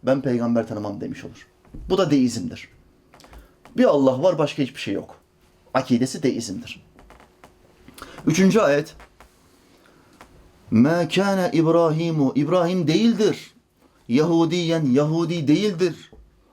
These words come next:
"وَلَا نَصْرَانِيًّا" İbrahim Yahudi değildir. Hristiyan da değildir.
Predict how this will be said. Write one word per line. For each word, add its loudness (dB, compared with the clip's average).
"وَلَا 2
نَصْرَانِيًّا" -4
İbrahim -4
Yahudi -8
değildir. -2
Hristiyan -2
da -2
değildir. -6